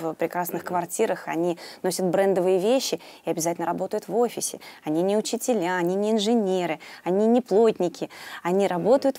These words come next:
Speaker 1: в офисе. Причем, эм, им на все хватает, вот на такой прекрасный уровень жизни. И когда молодые люди, которые вот, вот последние двадцать лет нам показывают именно такие сериалы, именно такие рекламные ролики,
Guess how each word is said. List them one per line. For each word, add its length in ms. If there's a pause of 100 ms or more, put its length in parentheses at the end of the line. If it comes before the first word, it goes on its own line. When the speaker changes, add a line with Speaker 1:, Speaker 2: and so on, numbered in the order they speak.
Speaker 1:
в 60
офисе. 460
Причем, 440 (440)
эм, 360
им 140
на 100
все 180
хватает, 560
вот 120
на 100
такой 260
прекрасный 520
уровень 340
жизни. 460
И 120
когда 460 (140)
молодые 380
люди, 300
которые 840 (260)
вот, 280 (180)
вот 140
последние 440
двадцать 320
лет 180
нам 120
показывают 480
именно 240
такие 320
сериалы, 460
именно 260
такие 280
рекламные 460
ролики, 420